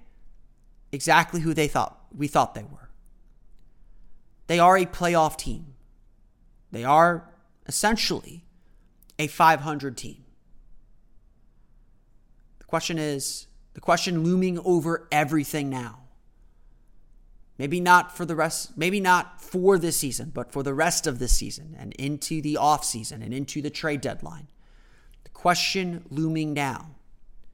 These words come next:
is, how do they get better?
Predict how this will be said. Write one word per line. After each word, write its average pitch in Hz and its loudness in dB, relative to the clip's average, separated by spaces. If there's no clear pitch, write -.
is, - -20
how 170 -2
do 196 -2
they 180 0
get 165 -4
better? 143 -2